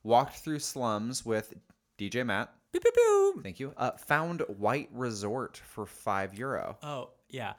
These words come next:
Speaker 1: "Everything costs five euro." <laughs> This is what it says.
Speaker 2: <laughs> Yeah, uh, it was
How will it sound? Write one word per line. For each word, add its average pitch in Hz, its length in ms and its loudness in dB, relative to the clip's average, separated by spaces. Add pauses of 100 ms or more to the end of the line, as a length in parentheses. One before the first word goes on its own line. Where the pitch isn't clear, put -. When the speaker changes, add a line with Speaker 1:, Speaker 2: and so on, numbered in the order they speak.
Speaker 1:
"Everything 110 380 -6
costs 101 260 -4
five 110 200 -6
euro." 107 180 -8 (140)
<laughs> - 100 -20
This - 440 -12
is - 60 -12
what 85 140 -4
it - 60 -6
says. - 400 -4
Speaker 2:
<laughs> - 40 -8
Yeah, 202 160 4
uh, 135 460 2
it 147 100 -8
was 135 360 -8